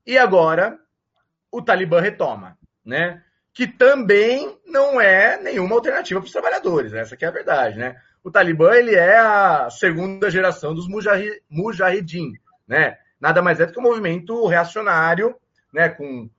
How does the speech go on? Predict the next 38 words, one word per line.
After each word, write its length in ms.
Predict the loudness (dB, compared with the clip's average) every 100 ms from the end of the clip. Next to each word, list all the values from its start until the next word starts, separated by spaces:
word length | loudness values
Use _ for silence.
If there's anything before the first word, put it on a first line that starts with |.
| _ _
peso 380 | 0 0 0 -4
religioso, 720 | -4 -6 -4 0 0 0 -4
fundamentalista, 800 | -10 -8 -4 -4 -2 -4 -8 -12 _ _ -2
mas 200 | 0 2
também 260 | 2 2
tem 120 | 0
laços 320 | 4 4 2 -8
com, 400 | -4 -2 -4 -8
com 160 | -8
o 80 | -4
Paquistão, 600 | -2 -2 -6 2 4 6
né? 160 | 4 4
Não 280 | 2 -2 -6 _ _ _ _ _
erra 460 | 2 4 6 4 2
quem 260 | 0 -4 -4
diz 400 | -2 -4 -4 -8
que 180 | 0
é, 420 | 4 4 4 0 -14 _ _ -2
é, 280 | 0 0
como 220 | -2 -8 -4
tá 100 | -4
dizendo 220 | -4 -4
o 40 |
P 120 | -2
C 200 | -2 0
O, 260 | 4 6 4
por 140 | 2
exemplo, 480 | -6 -4 -6 -8 -6
né? 280 | -2 -2 -4 _ _
"Vitória 840 | -10 -10 _ 4 6 8 8 6 4
do 140 | -2
povo 640 | -2 2 4 4 0 -6
afegão, 640 | -6 -6 -6 -4 -4 -4 -8
o 40 |
Talibã 480 | -12 -12 -10 -10 -8
volta 320 | -6 -8 -8
a 40 | -16
governar." 640 | -12 -10 -8 -8 -8 -10